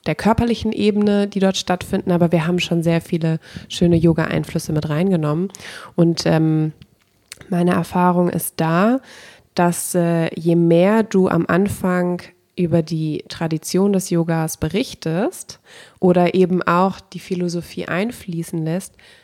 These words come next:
desto eher sind gerade neue Teilnehmer abgeschreckt. Also das ist dann gleich schon wieder zu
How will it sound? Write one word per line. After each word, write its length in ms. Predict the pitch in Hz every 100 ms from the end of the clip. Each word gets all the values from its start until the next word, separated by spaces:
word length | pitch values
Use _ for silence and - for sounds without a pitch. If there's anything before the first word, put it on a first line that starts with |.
| _ -
desto 400 | 185 - 185 180
eher 640 | 196 214 214 208 208 202 -
sind 560 | 170 185 185 185 -
gerade 320 | - 170 180 170
neue 280 | 170 180
Teilnehmer 460 | 180 - 170 175 170
abgeschreckt. 580 | - - - - 160 -
Also 180 | 160 160
das 180 | 170 196
ist 180 | -
dann 300 | 185 180 180 - -
gleich 420 | 165 165 175 -
schon 200 | 170 170
wieder 220 | 170 165
zu 540 | - - - 185 185